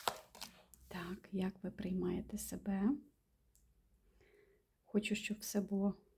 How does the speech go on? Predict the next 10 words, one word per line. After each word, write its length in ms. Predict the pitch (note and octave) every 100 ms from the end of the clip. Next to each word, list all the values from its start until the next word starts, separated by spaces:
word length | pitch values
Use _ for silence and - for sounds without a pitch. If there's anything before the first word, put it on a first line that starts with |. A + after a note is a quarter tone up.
| _ _ _ _ _ _ _ _ _ _ _ _ _ _ _ _ _ -
гарно. 440 | G3+ F#3+ G#3 G3 - - - - - - - - - - - - - -
Порада 500 | A#3+ B3 F#3+ F3+ F#3
роду. 520 | F#3 F3 F#3 D4 - - - _ _ _ _ _ _ _ _ _ _ _ _ _ _ _ _ _ _ - - - - - - _ - - - - - - - _ - - - - _ _ _
Порада 440 | G#3+ G3 F3 F3+
роду, 420 | F#3 F#3 G3 C#4 -
а 80 | G#3
також 380 | G#3+ B3+ C#4+
порада 440 | - F#3+ F3+ G3+ A#3+ - -
вищих 360 | G3 - G3
сил. 260 | - - C#3+